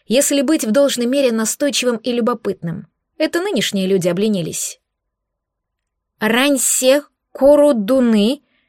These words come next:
не только роздарися, но станови рися". Пытаюсь понять философский настрой моего спутника.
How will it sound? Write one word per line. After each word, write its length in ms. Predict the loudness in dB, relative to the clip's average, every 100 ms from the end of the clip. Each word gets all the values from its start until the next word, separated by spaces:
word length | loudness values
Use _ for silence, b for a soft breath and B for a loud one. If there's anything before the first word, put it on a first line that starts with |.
| _ _
не 160 | -2 -2
только 800 | -2 2 2 2 _ 4 4 4 _ _ _ _
роздарися, 1500 | -2 4 4 2 -2 0 2 0 -2 -2 -4 -2 0 0 -2 -10 _ _ _ _ _
но 560 | 0 2 2 2 0 _ _
станови 880 | -8 -2 0 2 0 0 0 0 -2 -2
рися". 880 | 0 0 0 -2 -4 -2 -2 -2 -4 _ _ _ _ _ _ _
Пытаюсь 340 | -2 0 0
понять 300 | -2 -2 -2
философский 580 | -2 -2 0 -2 -2 -4
настрой 380 | -4 -4 0 0
моего 260 | 0 0
спутника. 600 | -2 -2 -4 -4 -8 -8